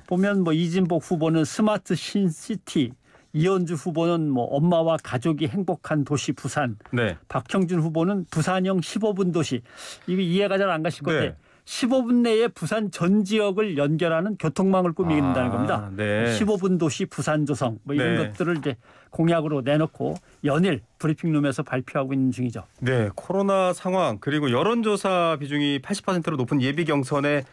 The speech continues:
Speaker 2: 독특한 풍경이 아닐까 싶고요.
Speaker 1: 그렇습니다.
Speaker 2: 어, 정말 또 그래도 공약이 좋으면 뭐 받아 진심이 통할 텐데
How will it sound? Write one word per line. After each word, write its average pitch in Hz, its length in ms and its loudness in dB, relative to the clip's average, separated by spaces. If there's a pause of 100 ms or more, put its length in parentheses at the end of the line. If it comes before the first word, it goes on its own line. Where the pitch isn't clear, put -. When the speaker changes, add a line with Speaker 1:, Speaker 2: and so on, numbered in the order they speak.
(100)
Speaker 2:
독특한 175 380 -2
풍경이 170 360 0
아닐까 123 280 0
싶고요. 147 480 -2
Speaker 1:
그렇습니다. 110 540 -4
Speaker 2:
어, 127 160 2
정말 160 400 2
또 123 460 -2 (160)
그래도 131 280 -2
공약이 151 420 0
좋으면 143 480 2
뭐 113 420 -2 (160)
받아 123 220 -4
진심이 139 340 0
통할 147 220 0
텐데 123 380 0